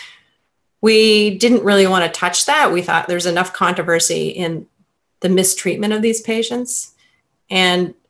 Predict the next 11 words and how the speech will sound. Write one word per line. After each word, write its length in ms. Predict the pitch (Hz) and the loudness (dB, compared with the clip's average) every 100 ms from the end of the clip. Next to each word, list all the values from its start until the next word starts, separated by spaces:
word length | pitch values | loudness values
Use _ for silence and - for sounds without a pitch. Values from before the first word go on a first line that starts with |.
| _ - | _ -8
you 100 | 208 | -6
know, 240 | 160 160 - | -4 -6 -6
it 80 | 180 | -8
was 380 | 170 - - _ _ _ | -6 -8 -8 _ _ _
three 180 | - 208 | 0 2
and 80 | 190 | 2
a 60 | |
half 500 | 196 180 160 - - _ _ - | 2 0 -2 -8 -20 _ _ -4
years 360 | 180 175 175 | -2 0 -2
of 100 | - | -6
filming, 720 | - 220 208 196 185 180 185 | -2 0 2 2 0 -2 -4